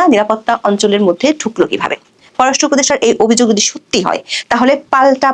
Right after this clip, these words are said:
প্রশ্ন উঠছে, চট্টগ্রামে ভারতের ডেপুটি হাই কমিশনের বাসার সামনে গিয়ে হামলা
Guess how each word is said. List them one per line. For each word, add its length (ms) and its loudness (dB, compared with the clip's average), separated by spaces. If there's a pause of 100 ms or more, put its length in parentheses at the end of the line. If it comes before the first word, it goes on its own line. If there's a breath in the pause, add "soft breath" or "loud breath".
প্রশ্ন 240 0 (100)
উঠছে, 180 -4 (300)
চট্টগ্রামে 520 0 (320 loud breath)
ভারতের 320 2
ডেপুটি 320 2
হাই 160 2
কমিশনের 360 0
বাসার 320 -2
সামনে 320 2
গিয়ে 140 2 (320 loud breath)
হামলা 320 2